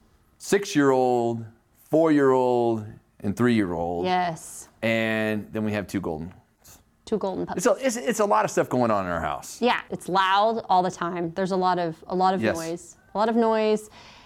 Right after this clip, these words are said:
Speaker 2: It smells because they're boys
Speaker 1: Yes.
Speaker 2: and there's dogs.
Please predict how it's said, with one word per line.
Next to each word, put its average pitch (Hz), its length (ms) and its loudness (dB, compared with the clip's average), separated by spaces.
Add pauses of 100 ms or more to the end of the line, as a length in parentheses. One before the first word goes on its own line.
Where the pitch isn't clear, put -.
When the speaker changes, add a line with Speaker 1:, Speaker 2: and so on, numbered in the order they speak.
(240)
Speaker 2:
It - 120 -6
smells 254 600 4
because 208 500 2
they're 196 140 2
boys 247 720 4
Speaker 1:
Yes. 120 280 2
Speaker 2:
and 269 180 2
there's 202 160 0
dogs. 156 540 -2